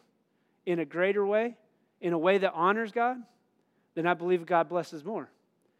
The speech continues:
But when God gives you a blessing and you begin to focus on the blessing and you begin to think about how great this blessing is and you start taking your focus off people, then I believe you miss the bigger picture. Do you think God cares about a plant?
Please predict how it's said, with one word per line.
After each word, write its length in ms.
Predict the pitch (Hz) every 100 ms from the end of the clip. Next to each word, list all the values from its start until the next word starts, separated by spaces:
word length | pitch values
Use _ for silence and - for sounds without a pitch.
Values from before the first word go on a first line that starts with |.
| _ _
But 80 | -
when 160 | 165 165
God 260 | 185 214
gives 220 | 202 208 196
you 100 | 208
a 60 |
blessing 480 | 160 190 196 240 202
and 100 | 170
you 100 | 190
begin 260 | 180 180 180
to 80 |
focus 400 | - 190 196 202
on 120 | 220 208
the 80 |
blessing 440 | 190 214 208 233 190
and 100 | 170
you 80 | 175
begin 300 | 175 196 185
to 80 |
think 240 | 165 196 185
about 220 | 170 160
how 120 | 180
great 260 | 185 190 185
this 140 | 180
blessing 400 | 160 196 185 190
is 180 | 190 185
and 120 | 170
you 80 | 175
start 320 | - 208 202
taking 240 | 208 185 190
your 100 | 165
focus 380 | 202 196 190
off 180 | 190 160
people, 380 | 196 202 269 240 _ _ _ _ _ _ _ _ _ _ _ _ _ _ _ _ _ -
then 100 | 165
I 80 |
believe 320 | 151 165 175 151
you 80 |
miss 160 | 160 156
the 80 | -
bigger 300 | 165 170 143
picture. 340 | 131 - - _ _ _ _ _ _ _ _ _ _ _ _ _ _ _ _ _ _ _ _ _ _ -
Do 80 |
you 80 | 196
think 220 | 220 247
God 180 | 220 214
cares 240 | - 214 190
about 240 | 196 196
a 20 |
plant? 360 | - 202 208